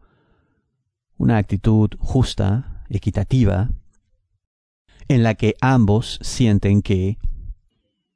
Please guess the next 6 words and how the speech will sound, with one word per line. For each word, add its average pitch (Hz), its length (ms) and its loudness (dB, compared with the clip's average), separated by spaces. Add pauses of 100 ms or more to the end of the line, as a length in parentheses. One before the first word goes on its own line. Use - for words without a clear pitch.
(640)
todo 135 440 4
se 104 260 0
da 101 460 0 (120)
en 101 160 4
partes 95 400 0
iguales. 92 800 -4